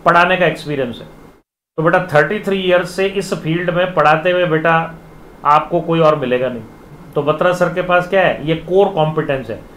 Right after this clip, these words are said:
जिसको कोई चाहे तो copy नहीं कर सकता, क्योंकि उसको पहले तैंतीस साल इस फील्ड में बिताने पड़ेंगे।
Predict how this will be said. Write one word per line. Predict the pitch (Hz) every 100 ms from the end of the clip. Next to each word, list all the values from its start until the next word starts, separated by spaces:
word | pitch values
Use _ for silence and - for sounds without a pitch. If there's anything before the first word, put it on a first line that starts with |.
| -
जिसको | 131 180 185 196
कोई | 196
चाहे | 185 190 185 208
तो | 220 220
copy | 185 175
नहीं | 165 160
कर | 131
सकता, | 123 - 95
क्योंकि | - - - 160 170
उसको | 175 180
पहले | 185 190
तैंतीस | 190 190 196 208
साल | 196 196
इस | 185 -
फील्ड | 160 180
में | 180
बिताने | 143 135 143
पड़ेंगे। | 151 117 104